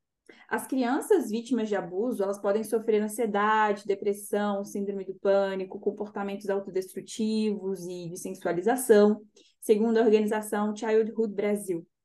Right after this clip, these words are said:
O transtorno de estresse pós-traumático, por exemplo, que causa sofrimento intenso e afeta várias áreas da rotina,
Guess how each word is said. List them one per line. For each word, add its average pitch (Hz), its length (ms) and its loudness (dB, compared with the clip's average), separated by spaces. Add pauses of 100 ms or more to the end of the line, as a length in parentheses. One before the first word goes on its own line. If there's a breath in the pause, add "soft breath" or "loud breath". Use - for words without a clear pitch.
(480)
O 208 80 2
transtorno 226 460 4
de 208 100 -2
estresse 208 460 -2
pós-traumático, 208 1000 -2
por 190 160 0
exemplo, 208 580 -2 (100)
que 208 100 -6
causa 196 300 2
sofrimento 202 500 0
intenso 226 540 2
e 208 40 10
afeta 202 440 2
várias 254 460 4
áreas 214 420 4
da 208 100 -2
rotina, 233 840 -2